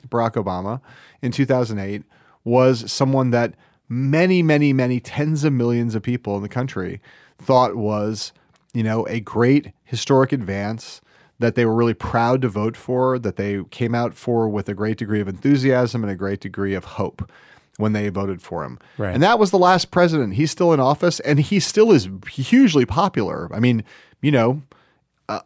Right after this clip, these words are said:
Speaker 1: among Democrats, you know, he's said eighty-five percent approval rating. And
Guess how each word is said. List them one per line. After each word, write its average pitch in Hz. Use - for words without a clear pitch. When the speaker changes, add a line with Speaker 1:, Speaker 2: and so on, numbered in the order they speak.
Speaker 1:
among 143
Democrats, 135
you 120
know, 180
he's 190
said 127
eighty-five 175
percent 185
approval 180
rating. 92
And 131